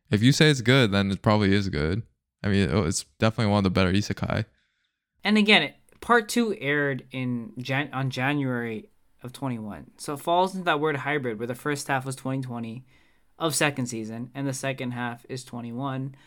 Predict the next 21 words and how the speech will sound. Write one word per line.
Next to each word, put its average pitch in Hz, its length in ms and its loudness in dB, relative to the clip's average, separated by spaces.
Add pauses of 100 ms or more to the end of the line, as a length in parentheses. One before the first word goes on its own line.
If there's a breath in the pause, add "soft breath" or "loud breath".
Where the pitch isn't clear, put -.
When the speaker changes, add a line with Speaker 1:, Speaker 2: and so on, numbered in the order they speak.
(680 soft breath)
Speaker 2:
But 196 160 2
the 196 100 4
second 190 400 0
half 160 380 0
was 135 280 0
the 123 80 -2
better 120 220 -4
half 143 520 4
of 127 180 -6
the 120 80 -8
second 113 340 -10
season. 127 600 -4 (760)
I 135 100 0
don't 143 160 2
think 123 140 -6
anyone's 113 360 -6
gonna 110 200 -8
disagree 110 540 -4
with 147 140 0
that. 135 300 -4 (1600 soft breath)
And 247 840 -2